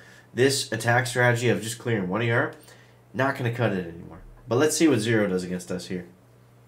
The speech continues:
So he actually opted to use the Warriors. Interesting. I don't know why he would do that, unless he had no other options. I guess he can flare to the second one fairly easily.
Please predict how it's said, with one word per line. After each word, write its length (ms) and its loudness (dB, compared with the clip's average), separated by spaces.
So 200 0
he 180 6
actually 360 6
opted 440 4
to 100 -8
use 260 -2
the 60 -8
Warriors. 560 -2
Interesting. 560 -6
I 60 0
don't 280 0
know 180 0
why 300 0
he 160 0
would 200 -2
do 220 -4
that, 280 -4
unless 240 -4
he 60 -2
had 120 0
no 140 -2
other 200 -2
options. 440 -6
I 100 2
guess 200 4
he 100 2
can 120 6
flare 240 6
to 60 4
the 120 -2
second 480 4
one 120 0
fairly 380 -2
easily. 460 -6